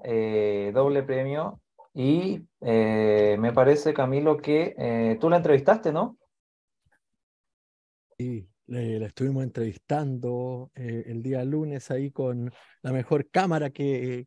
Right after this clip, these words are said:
Speaker 2: que tengo y la mejor cámara que hay en Planeta once, nuestra
Speaker 1: <laughs>
Speaker 2: compañera Doria. Estuvimos ahí haciendo, eh, todo el, eh,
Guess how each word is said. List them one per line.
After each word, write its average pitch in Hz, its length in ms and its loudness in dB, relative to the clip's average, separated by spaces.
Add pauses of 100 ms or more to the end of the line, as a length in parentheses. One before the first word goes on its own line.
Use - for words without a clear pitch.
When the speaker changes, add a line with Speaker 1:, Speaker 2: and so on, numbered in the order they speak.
Speaker 2:
que 139 100 -4
tengo 135 640 -4
y 123 160 -8
la 120 80 -6
mejor 120 260 -8
cámara 135 360 -4
que 123 160 -6
hay 139 260 -2
en 135 140 -2
Planeta 131 400 -2
once, 156 360 -4
nuestra 131 420 -4
Speaker 1:
<laughs> 135 340 -4
Speaker 2:
compañera 147 520 0
Doria. 165 600 6
Estuvimos 143 720 0
ahí 139 200 4
haciendo, 135 760 2 (340)
eh, 113 380 4
todo 147 400 8
el, 110 640 0 (680)
eh, 107 380 -2